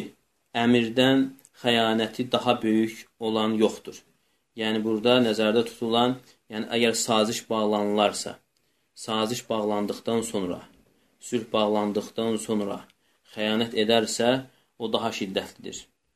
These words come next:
Kullu mən xada qeyrahu, hər bir başqasını aldadan, hansı ki, insan onun tərəfindən əmin olduğunu hesab edir, e, amma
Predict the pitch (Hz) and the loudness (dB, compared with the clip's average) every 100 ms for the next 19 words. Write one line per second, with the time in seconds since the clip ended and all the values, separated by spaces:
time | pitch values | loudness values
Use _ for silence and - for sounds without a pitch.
0 | _ _ - 143 131 123 120 - 131 120 | _ _ -4 2 6 6 4 2 2 6
1 | 120 117 117 113 98 98 104 131 117 117 | 6 6 4 4 2 -2 2 4 4 2
2 | 110 113 - 120 - 135 135 120 117 113 | 2 0 -2 -4 2 2 4 4 6 4
3 | 107 95 - - - _ 113 110 123 135 | 4 0 -2 -18 -20 _ -8 -4 -2 0
4 | 143 147 - - 113 139 135 123 135 127 | 0 -2 -14 -8 -4 0 2 4 4 4
5 | 120 120 120 147 - 131 143 151 127 117 | 0 2 2 2 4 6 8 10 10 8
6 | 117 117 117 104 - _ _ _ - 110 | 6 6 4 2 -2 _ _ _ -12 -4
7 | 135 123 117 131 160 - _ _ _ _ | 2 4 6 6 6 2 _ _ _ _
8 | _ - - - 107 101 92 113 127 127 | _ -20 -20 -8 -2 -2 0 4 6 4